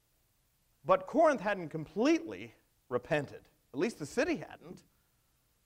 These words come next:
These people, these believers, were living in a very secular and pagan environment, not unlike the world in which we live today.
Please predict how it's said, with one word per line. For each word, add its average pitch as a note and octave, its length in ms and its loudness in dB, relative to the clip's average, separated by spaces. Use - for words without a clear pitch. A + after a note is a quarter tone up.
These C4+ 200 2
people, G3 420 4
these A3 240 2
believers, G#3+ 500 4
were E3+ 140 4
living G#3+ 240 4
in G3 80 2
a D3+ 60 2
very G3+ 260 4
secular E3+ 760 0
and E3 200 -4
pagan F3+ 540 0
environment, E3 640 0
not F#3 320 4
unlike C#4 480 2
the B3 60 0
world C#4 340 4
in C4+ 100 0
which C#4+ 240 -4
we D4 160 -2
live D4 260 -8
today. D#4+ 540 -4